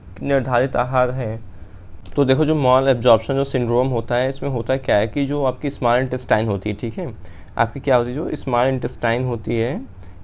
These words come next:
स्मॉल इंटेस्टाइन में क्या होता है कि जो आप खाते हैं, जो उसका न्यूट्रिएंट्स का जो एब्जॉर्प्शन होता है, वो चीज़ हो नहीं प-, पाता है, वो मतलब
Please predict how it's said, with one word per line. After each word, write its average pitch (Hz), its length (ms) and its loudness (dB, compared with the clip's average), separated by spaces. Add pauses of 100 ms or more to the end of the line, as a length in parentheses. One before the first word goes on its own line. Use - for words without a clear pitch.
(120)
स्मॉल 135 460 0
इंटेस्टाइन 135 540 0
में 143 200 -4
क्या 131 120 2
होता 120 260 0
है 143 60 -2
कि 156 80 0
जो 147 140 -2
आप 127 180 0 (100)
खाते 113 360 -2
हैं, 131 160 -4
जो 139 100 -4
उसका 127 180 -4
न्यूट्रिएंट्स 123 560 -2
का 135 80 -2
जो 135 80 0
एब्जॉर्प्शन 107 560 0
होता 120 320 -2
है, 143 220 -2 (380)
वो 143 140 2
चीज़ 143 240 0
हो 135 140 -2
नहीं 127 160 -4
प-, 120 260 -6
पाता 120 180 -2
है, 135 140 -2
वो 139 180 -2
मतलब 123 400 -2